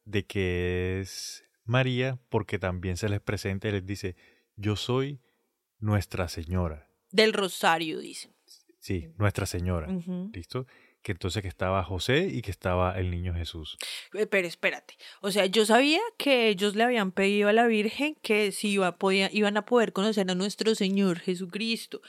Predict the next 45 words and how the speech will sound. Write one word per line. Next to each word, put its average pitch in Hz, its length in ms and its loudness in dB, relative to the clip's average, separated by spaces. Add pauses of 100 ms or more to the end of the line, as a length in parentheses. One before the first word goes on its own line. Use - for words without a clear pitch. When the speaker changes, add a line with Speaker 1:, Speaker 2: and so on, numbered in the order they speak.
(280)
Speaker 2:
Y 208 100 4
ella 202 160 4
les 196 160 2
había 208 240 4
dicho, 185 440 0
"Sí, 226 580 2
a 220 120 2
su 190 140 -6
tiempo 196 560 0
lo 208 140 2
van 220 160 0
a 185 40 -4
conocer". 208 480 0 (540)
Pero 214 240 6
pues 208 180 0
que - 120 0
a 190 40 4
la 190 100 4
final 185 340 2
como 185 200 -4
que 277 140 -2
no 240 180 2
lo, 175 400 2
no, 190 300 -2
nunca 190 340 -2
apare-, 208 200 4
ah, 254 140 8
no, 285 320 2
que 202 460 2 (360)
en 214 460 2
la 214 80 6
aparición 226 840 2 (200)
de 202 180 2
la 240 120 4
Virgen, 190 340 2
en 202 240 0
donde 190 340 0
le, 185 220 0 (120)
el, 190 280 -4
ella 190 220 2
les 226 240 6
lleva 185 300 6
pues 175 360 0 (420)
al 202 280 2
niño, 202 920 0